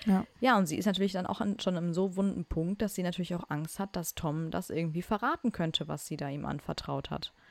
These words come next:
Speaker 2: Weil nur weil Ginny da reinschreibt, heißt es ja nicht, dass er das nicht auch dann jemand anderem quasi schreiben könnte, ne?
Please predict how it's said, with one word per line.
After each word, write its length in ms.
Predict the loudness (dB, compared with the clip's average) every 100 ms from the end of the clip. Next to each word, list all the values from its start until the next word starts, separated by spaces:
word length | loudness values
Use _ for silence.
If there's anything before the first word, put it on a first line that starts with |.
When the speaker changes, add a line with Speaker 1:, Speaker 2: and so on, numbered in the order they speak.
| -20 0
Speaker 2:
Weil 220 | 4 6
nur 260 | 8 6 8
weil 320 | 8 8 4 -2 -20 -20 -20 -20 _ _ 6
Ginny 380 | 10 12 12
da 160 | 10 6
reinschreibt, 600 | 6 4 2 4 4 6
heißt 180 | 2 2
es 80 | 0
ja 80 | 2
nicht, 220 | 2 2
dass 100 | 0
er 240 | 0 2
das 160 | 2 0
nicht 220 | 0 0
auch 260 | 2 2 2 0
dann 140 | 0
jemand 300 | 4 2 6
anderem 340 | 6 8 4
quasi 380 | -2 -2 -2 -2
schreiben 400 | -4 -2 0 0
könnte, 340 | -2 -4 -4 -4
ne? 180 | -4